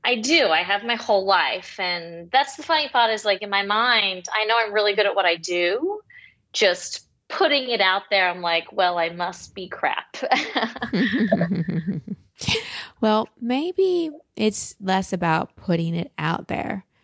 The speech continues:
Speaker 2: and more about sharing your gifts with the world.
Speaker 1: Mm.
Speaker 2: Putting it out there feels like a lot of pressure. And it feels like, "All right, I'm just gonna put it out there and see if anyone picks it up."
Speaker 1: Mm.
Speaker 2: But sharing my gifts with the world,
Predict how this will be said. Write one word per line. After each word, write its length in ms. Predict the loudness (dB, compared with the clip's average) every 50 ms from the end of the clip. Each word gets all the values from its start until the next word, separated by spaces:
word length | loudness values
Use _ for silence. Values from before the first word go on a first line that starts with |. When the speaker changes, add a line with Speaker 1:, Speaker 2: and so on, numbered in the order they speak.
| _ _ _ _ _ _ _
Speaker 2:
and 180 | 0 2 4 4
more 220 | 4 4 4 4 2
about 240 | 2 0 -2 -2
sharing 380 | -4 -4 -4 -2 -2 -2 -2 -4
your 120 | -4 -6 -6
gifts 320 | -6 -6 -6 -4 -6 -8
with 120 | -8 -10 _
the 60 | -10 -8
world. 360 | -6 -4 -4 -4 -6 -8 -12 -18 -20 -20 -20 _ _ _ _ _ _ _ _ _ _ _ _ _ _ _ _ _ _ _ _ _ _ _ -2
Speaker 1:
Mm. 540 | 0 0 2 2 0 0 -2 -4 -4 -2 0
Speaker 2:
Putting 260 | 0 2 2 2 2
it 80 | 2
out 200 | 2 0 0 0
there 120 | -2 -4 -4
feels 280 | -4 -6 -6 -6 -6
like 140 | -6 -6 -6
a 60 | -4
lot 200 | -4 -2 -2 -4
of 60 | -4 -6
pressure. 480 | -4 -4 -4 -2 -2 -4 -6 -8 -10 -12 -18 -20 -20 _ _ _ _ _ -2
And 100 | 0 0
it 120 | 0 0
feels 320 | 0 2 2 2 2 2 2
like, 260 | 0 0 0 0 -2
"All 80 | 0 2
right, 140 | 2 2 2
I'm 100 | 2 0
just 120 | -2 -4
gonna 80 | -6 -2
put 160 | 0 2 2
it 60 | 4
out 160 | 4 4 4
there 120 | 2 0 0
and 100 | 0 0
see 100 | 0 0
if 80 | 0
anyone 260 | 2 0 2 0 2
picks 260 | 2 0 0 0 -2 -2
it 80 | 0
up." 280 | 2 0 0 -2 -4 _ _ _ _ _ _ _ _ _ _ _ _ _ _ _ _ _ _ _ _ _ _ _ _ _ -2
Speaker 1:
Mm. 600 | 0 2 6 6 6 6 6 4 4 2 0 -2 -2
Speaker 2:
But 220 | -2 -2 -2 -2 -4
sharing 480 | -2 0 0 2 2 2 2 0 0 0
my 140 | 0 0
gifts 360 | 0 0 0 0 -2 -4 -6 -8
with 120 | -6 -2
the 120 | -2 -2
world, 560 | 0 2 2 4 4 4 2 0 -2 -4 -8